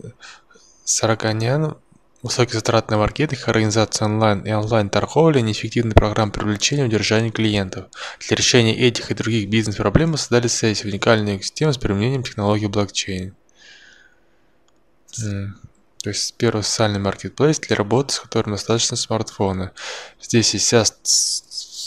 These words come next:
встроенная соцсеть для рекламы товаров, услуг и оповещения клиентов, как простой и удобный конструктор онлайн-магазина, продвинутая система отчётности, виртуальный А Т С, смарт-сканер и масса других полезных для бизнеса функций.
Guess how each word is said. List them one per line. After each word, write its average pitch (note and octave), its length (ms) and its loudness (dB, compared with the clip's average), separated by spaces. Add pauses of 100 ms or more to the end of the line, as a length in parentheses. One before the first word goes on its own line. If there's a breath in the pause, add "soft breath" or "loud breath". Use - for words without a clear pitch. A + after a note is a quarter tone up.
встроенная A#2 320 0
соцсеть D3+ 460 -4
для D#3 120 0
рекламы C#3 400 -4
товаров, B2+ 480 0
услуг C#3+ 480 -6
и G#2 60 -6
оповещения A2 640 -4
клиентов, A2 560 -2
как - 160 -20
простой A2+ 380 -4
и - 20 0
удобный G2 380 -4
конструктор F#2+ 500 -8
онлайн-магазина, G2 840 -4
продвинутая G2+ 680 -4
система G2 360 -6
отчётности, C3+ 720 -6
виртуальный G2+ 600 -2
А G2+ 140 -8
Т - 180 -6
С, C#3 320 0
смарт-сканер A2 960 -2
и G2 80 -6
масса B2 320 -2
других G#2+ 360 -6
полезных A#2+ 480 -2
для G2 160 -4
бизнеса G#2+ 420 -6
функций. - 600 -10